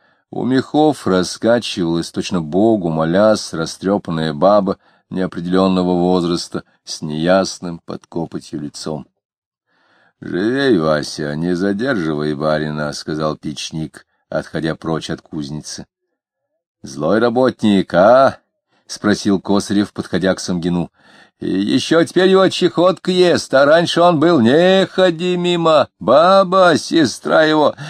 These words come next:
дурочка родилась». Не переставая говорить,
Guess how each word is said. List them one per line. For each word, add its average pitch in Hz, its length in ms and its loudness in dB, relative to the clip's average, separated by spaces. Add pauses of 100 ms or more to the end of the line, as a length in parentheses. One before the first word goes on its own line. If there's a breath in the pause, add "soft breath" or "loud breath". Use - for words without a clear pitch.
(160 loud breath)
дурочка 147 680 2
родилась». 123 560 2 (640)
Не 92 120 -10
переставая 104 640 2
говорить, 98 540 0